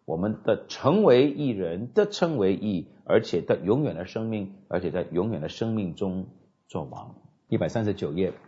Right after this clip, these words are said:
二点十七点一，因为耶稣基督的顺服，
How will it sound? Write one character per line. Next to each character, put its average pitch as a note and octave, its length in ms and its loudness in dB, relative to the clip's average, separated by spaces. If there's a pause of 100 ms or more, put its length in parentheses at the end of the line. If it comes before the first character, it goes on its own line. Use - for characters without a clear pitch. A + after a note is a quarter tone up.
二 A2+ 160 4
点 D#2+ 180 -6
十 G#2+ 160 -4
七 G#2 220 -4
点 D2+ 260 -2 (100)
一， G#2 160 2 (360)
因 G#3+ 260 8
为 F3 160 12
耶 F#3+ 180 10
稣 F#3+ 220 4
基 F3+ 140 0
督 D3+ 100 0
的 C3 80 4
顺 C3 480 2
服， G2 460 0